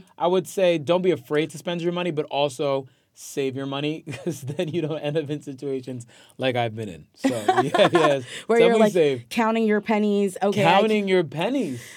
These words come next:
Speaker 2: I can only spend forty-five dollars and thirty cents at Trader Joe's this
Speaker 1: No,
Speaker 2: week."
Speaker 1: literally, the, uh, it's, we're, we're budgeting right now. We're budgeting right now so that by later this year, we're still budgeting, but high, but higher budgets.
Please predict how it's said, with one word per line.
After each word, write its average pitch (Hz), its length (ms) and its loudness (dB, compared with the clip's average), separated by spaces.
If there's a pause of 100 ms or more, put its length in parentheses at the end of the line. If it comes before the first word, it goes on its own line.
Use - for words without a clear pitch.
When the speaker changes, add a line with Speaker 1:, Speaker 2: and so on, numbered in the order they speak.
Speaker 2:
I 202 100 2
can 214 140 0
only 208 400 0
spend 196 380 -2
forty-five 208 580 2
dollars 185 320 2
and 185 120 0
thirty 185 220 0
cents 185 260 0
at 175 100 -2
Trader 180 240 0
Joe's 170 260 0
this 180 80 2
Speaker 1:
No, 175 120 6
Speaker 2:
week." 175 200 6
Speaker 1:
literally, 170 380 4
the, 156 160 0
uh, 147 340 -6
it's, - 160 -12 (140)
we're, 160 200 0
we're 156 200 2
budgeting 151 500 2
right 123 160 -2
now. 110 160 -4
We're 131 160 -4
budgeting 180 360 2
right 185 180 0
now 170 320 -2 (280)
so - 180 -4
that 135 340 0
by 131 320 2
later 135 340 0
this 156 200 -6
year, 156 360 2 (640)
we're 185 160 2
still 180 340 -2
budgeting, 185 580 -4
but 147 140 0
high, 165 640 4
but 156 180 0
higher 151 240 2
budgets. 117 480 -8